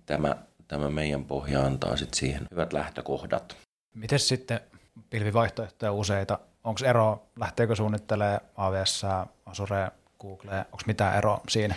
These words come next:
Speaker 1: No siis pilvissä on tietysti eroja, mutta ei, ei ne, ei ne niinku tässä,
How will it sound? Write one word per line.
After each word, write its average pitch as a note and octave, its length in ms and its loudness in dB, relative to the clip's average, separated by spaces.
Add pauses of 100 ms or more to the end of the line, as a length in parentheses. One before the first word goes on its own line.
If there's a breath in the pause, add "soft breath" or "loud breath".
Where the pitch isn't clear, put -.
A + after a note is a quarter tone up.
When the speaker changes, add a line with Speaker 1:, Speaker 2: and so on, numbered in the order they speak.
(880 loud breath)
Speaker 1:
No A2 100 -4
siis G#2 120 -4
pilvissä C3 420 0
on A2+ 80 -2
tietysti A2+ 360 -2
eroja, A#2+ 240 2
mutta F#2 380 -4 (300)
ei, - 240 -4
ei G#2 160 2
ne, G2+ 220 -2 (160)
ei G2 160 -2
ne G2 80 -2
niinku F2 380 -6 (120)
tässä, - 400 -2